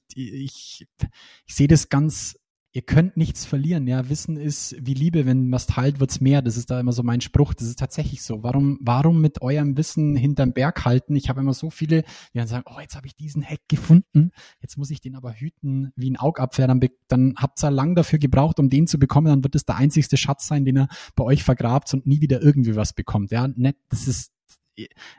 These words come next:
euer Wissen gr-, wird ihr in Zukunft über Netzwerk bekommen, weil es liegt auf der Straße rum, ihr müsst es nur noch aufsammeln können und aufsammeln kann man's, indem man sich ein großes Netzwerk aufbaut.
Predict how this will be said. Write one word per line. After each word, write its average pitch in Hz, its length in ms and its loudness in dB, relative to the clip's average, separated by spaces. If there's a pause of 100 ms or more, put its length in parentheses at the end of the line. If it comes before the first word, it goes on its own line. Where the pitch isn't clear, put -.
euer 131 240 4
Wissen 170 500 2 (460)
gr-, 131 340 0
wird 147 260 0
ihr 156 160 0
in 143 140 2
Zukunft 156 420 0
über 135 160 0
Netzwerk 156 440 -2
bekommen, 156 400 2
weil 127 340 4
es 123 160 -4
liegt 139 200 0
auf 139 120 0
der 127 100 0
Straße 135 400 -2
rum, 156 140 2
ihr 147 80 6
müsst 135 200 4
es - 80 -14
nur 139 100 2
noch 123 160 2
aufsammeln 131 460 4
können 147 320 2
und 127 300 0
aufsammeln 131 400 2
kann 127 160 0
man's, 135 200 4
indem 123 240 2
man 131 140 6 (280)
sich 120 180 0
ein 123 160 8
großes - 560 2
Netzwerk 131 540 2
aufbaut. 131 460 2